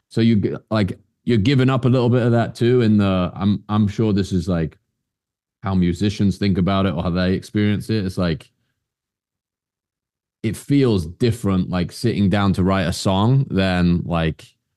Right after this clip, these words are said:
covering, uh, you know, writing a lesson about subject matter that you already understand or know, right? It's different than, like, trying to pull something out of the ether and turn it into something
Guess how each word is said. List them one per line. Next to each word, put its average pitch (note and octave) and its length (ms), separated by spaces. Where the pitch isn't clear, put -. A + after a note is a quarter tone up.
covering, F#2 920
uh, D#2+ 540
you F2 100
know, D#2 240
writing A2 380
a G2 60
lesson G2+ 460
about F2+ 320
subject F#2+ 400
matter F2 340
that E2+ 180
you E2 420
already F2+ 400
understand D#2+ 540
or D#2+ 80
know, D#2 260
right? D#2 200
It's F#2 120
different G2 480
than, E2 220
like, E2 260
trying F#2 260
to E2 60
pull G2+ 300
something E2+ 460
out F2+ 220
of D#2+ 160
the D#2+ 360
ether F#2+ 500
and E2 140
turn F2+ 240
it D#2 80
into E2+ 240
something D#2 640